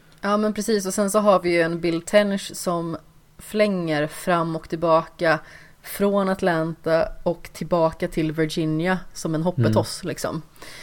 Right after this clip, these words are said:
Speaker 1: Eh, och naturligtvis har han ju en väldigt problematisk relation till både sin son och sin fru i den här säsongen. Eller ja, sin adoptivson är det till och med. Någonting som jag tycker att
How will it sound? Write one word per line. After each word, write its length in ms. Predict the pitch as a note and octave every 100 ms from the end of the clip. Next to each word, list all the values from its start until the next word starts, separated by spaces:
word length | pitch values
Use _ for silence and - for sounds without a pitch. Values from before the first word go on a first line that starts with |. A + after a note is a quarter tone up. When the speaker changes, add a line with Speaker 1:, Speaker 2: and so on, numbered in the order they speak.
| - G#3
Speaker 1:
Eh, 200 | F3 E3
och 120 | - F#3+
naturligtvis 600 | F#3 A3 G#3 G3 F3 D#3+
har 140 | D#3+
han 160 | D3+ D3+
ju 100 | D3+
en 140 | D3+
väldigt 760 | D3+ F#3 D#3 D#3 E3+ E3+ - -
problematisk 1160 | - D#3 D#3+ D3+ D3 - - D3+ - - - - - - - _ _ -
relation 680 | E3 D#3+ D#3+ A3 G3+ F#3
till 160 | F3 E3+
både 260 | E3+ D#3+
sin 280 | E3+ - D#3
son 360 | - E3+ D#3 D3+
och 320 | - - -
sin 460 | - D3+ C#3 C#3 C#3+ - - - - - - -
fru 380 | - G#3+ D3+ D#3+
i 100 | F3+
den 140 | D#3+ D#3
här 120 | D#3
säsongen. 420 | - D#3+ C#3+ D#3 -
Eller 160 | E3
ja, 120 | D3 F3
sin 200 | F#3+ -
adoptivson 680 | F3 - A3+ F3+ - A#3
är 100 | G3+
det 60 | D#3
till 140 | D#3
och 60 | D#3
med. 160 | D3 C#3+ - - - -
Någonting 360 | A#3+ C4 C#4
som 120 | B3 G#3
jag 100 | G#3
tycker 220 | G3+
att 80 | G#3